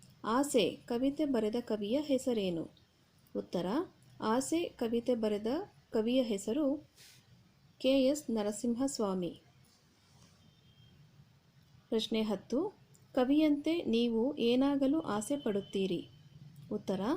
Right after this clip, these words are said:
ಕವಿಯಂತೆ ನಾವು ಕೂಗುವ ಕೋಗಿಲೆ, ಹಾರುವ ಪಕ್ಷಿ, ಮುದ್ದಾದ ಗಿಳಿಯಾಗಲು ಆಸೆ ಪಡುತ್ತೇವೆ.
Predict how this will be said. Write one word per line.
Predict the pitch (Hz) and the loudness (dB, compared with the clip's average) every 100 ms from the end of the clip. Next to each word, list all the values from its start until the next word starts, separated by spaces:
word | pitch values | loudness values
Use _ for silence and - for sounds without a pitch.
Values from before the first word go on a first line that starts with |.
| - - - - | -4 -16 -20 0
ಕವಿಯಂತೆ | 262 262 311 311 302 311 | 2 4 6 4 2 2
ನಾವು | 233 208 233 277 | 4 2 2 2
ಕೂಗುವ | 277 233 233 254 262 | 2 0 2 2 2
ಕೋಗಿಲೆ, | - 214 196 180 190 320 - - - - | 2 0 0 0 0 -2 -4 -16 -18 -6
ಹಾರುವ | 254 254 277 294 294 | -2 2 4 4 4
ಪಕ್ಷಿ, | 220 208 - 208 339 - - - - - | 0 -2 0 0 0 -4 -18 -20 -14 -2
ಮುದ್ದಾದ | 240 214 277 302 311 | 0 4 4 4 2
ಗಿಳಿಯಾಗಲು | 233 226 233 214 214 269 240 269 - | 4 4 4 2 2 2 2 0 -2
ಆಸೆ | 226 247 311 | -4 -2 -2
ಪಡುತ್ತೇವೆ. | - 226 196 - 190 175 - - | 0 0 0 0 0 0 -4 -8